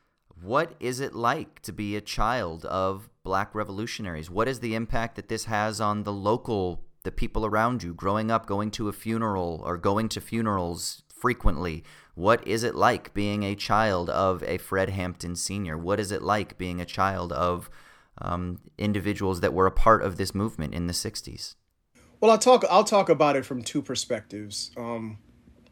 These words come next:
Speaker 2: and I'll just mention Fred Hampton Junior quickly.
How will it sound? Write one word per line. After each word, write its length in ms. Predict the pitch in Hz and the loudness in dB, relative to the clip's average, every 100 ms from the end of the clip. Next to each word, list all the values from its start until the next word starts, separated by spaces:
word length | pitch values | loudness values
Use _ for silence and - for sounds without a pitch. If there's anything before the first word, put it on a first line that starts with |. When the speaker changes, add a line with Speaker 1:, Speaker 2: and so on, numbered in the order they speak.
| - _ _ _ _ _ 147 | -20 _ _ _ _ _ -4
Speaker 2:
and 160 | 139 | 4
I'll 100 | 156 | 4
just 200 | 160 143 | 4 0
mention 480 | 143 147 143 131 123 - - | 0 0 0 -2 -6 -12 -10
Fred 260 | - 143 | 2 2
Hampton 300 | 131 131 120 | 4 -4 -6
Junior 240 | 117 117 110 | -6 -6 -6
quickly. 460 | - 104 - 101 | -8 -10 -12 -20